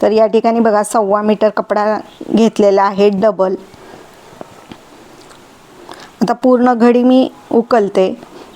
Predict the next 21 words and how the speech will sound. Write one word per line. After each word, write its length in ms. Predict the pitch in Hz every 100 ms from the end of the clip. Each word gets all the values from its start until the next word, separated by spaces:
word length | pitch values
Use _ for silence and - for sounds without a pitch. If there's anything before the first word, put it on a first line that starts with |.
| -
तर 140 | 214
जसं 400 | 208 220 226 262
मी 160 | 254 262
या 120 | 254
ठिकाणी 380 | 240 247 247 247
तुम्हाला 300 | 247 233 233
गोलाई 420 | 240 226 214 220
सांगितली, 440 | 254 240 196 185
त्याप्रमाणे 540 | 190 220 226 226 226 226
या 100 | 220
ठिकाणी 320 | 208 220 226
गोलाई 400 | 220 220 208 208
करून 380 | 202 214 214 214
घेतली 380 | 208 202 175 180 - - - -
आणि 180 | 202 220
पूर्ण 460 | 220 254 247 254
तिरकसमध्ये 920 | 247 262 185 - 220 - 233 202 220 254 - -
कपडा 240 | 208 202 208
कट 300 | - 294 254 -
केलेला 380 | 208 196 196 185
आहे, 340 | 185 185 175